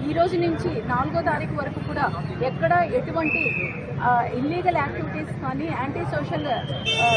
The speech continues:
వర్క్స్ కానీ చేయకుండా మాకు సహకరించాలనేసి కోరుతున్నాము. అదేవిధంగా పెట్రోల్ బంకుల్లో లూజ్ పెట్రోల్, డీజిల్ వీటిని అమ్మడం కూడా నిషేధించడం జరిగింది. ఎటువంటి ఫైర్ క్రాకర్స్ కూడా అమ్మకూడదు అని చెప్పేసి already అందరికీ నోటీసులు ఇవ్వడం జరిగింది.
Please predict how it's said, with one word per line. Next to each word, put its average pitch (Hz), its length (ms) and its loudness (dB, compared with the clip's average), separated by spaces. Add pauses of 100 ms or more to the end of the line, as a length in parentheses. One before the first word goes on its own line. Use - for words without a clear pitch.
వర్క్స్ 294 360 4
కానీ 311 180 4
చేయకుండా 302 1000 2
మాకు 277 160 0
సహకరించాలనేసి - 1040 0
కోరుతున్నాము. 247 580 2 (300)
అదేవిధంగా 311 600 0
పెట్రోల్ 302 360 -2
బంకుల్లో 302 460 0
లూజ్ 294 440 -2
పెట్రోల్, 294 380 0
డీజిల్ 277 440 -2
వీటిని - 340 -2
అమ్మడం 294 420 0
కూడా 320 180 0 (320)
నిషేధించడం 302 640 -2
జరిగింది. 262 400 -2 (380)
ఎటువంటి 339 420 2
ఫైర్ 240 300 0
క్రాకర్స్ 320 560 0
కూడా 311 180 0
అమ్మకూడదు 285 480 -2
అని 269 180 -4
చెప్పేసి 269 320 -4
already 269 360 -2
అందరికీ 269 380 -2
నోటీసులు 269 440 -4
ఇవ్వడం 269 280 0
జరిగింది. 247 420 -4